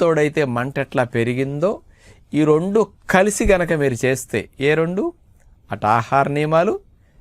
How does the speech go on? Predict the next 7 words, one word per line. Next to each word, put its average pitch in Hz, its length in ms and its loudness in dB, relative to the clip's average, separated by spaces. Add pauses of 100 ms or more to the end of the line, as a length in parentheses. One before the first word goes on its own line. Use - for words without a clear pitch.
(180)
ఇటు 170 220 -6
వ్యాయామాలు, 82 680 -6 (500)
ఈ 135 200 0
రెండు 180 280 0
రూపాల్లోనూ 196 640 0 (540)
కలిపి 175 400 0
మనం 135 200 0